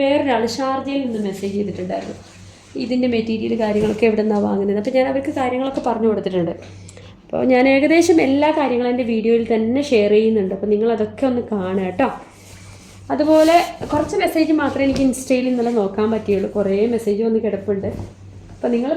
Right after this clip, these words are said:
പറ്റുവാണെങ്കിൽ എൻ്റെ Instagram-ഉം കൂടി ഒന്ന് ഫോളോ ചെയ്യുക. ഷോർട്ട്, ഷോർട്ട് വീഡിയോസൊക്കെ ഞാൻ അപ്ലോഡ് ചെയ്യും കേട്ടോ. കണ്ടില്ലേ, ഈ ഒരു ഡിസൈനും ഇത്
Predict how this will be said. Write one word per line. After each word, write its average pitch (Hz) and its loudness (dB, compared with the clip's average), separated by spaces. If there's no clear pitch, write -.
പറ്റുവാണെങ്കിൽ 277 2
എൻ്റെ 175 -4
Instagram-ഉം 220 2
കൂടി 214 4
ഒന്ന് 214 2
ഫോളോ 202 2
ചെയ്യുക. 220 0
ഷോർട്ട്, 240 2
ഷോർട്ട് 254 4
വീഡിയോസൊക്കെ 220 2
ഞാൻ 196 6
അപ്ലോഡ് 202 4
ചെയ്യും 180 4
കേട്ടോ. 202 2
കണ്ടില്ലേ, 233 4
ഈ - 6
ഒരു 339 6
ഡിസൈനും 214 4
ഇത് 226 2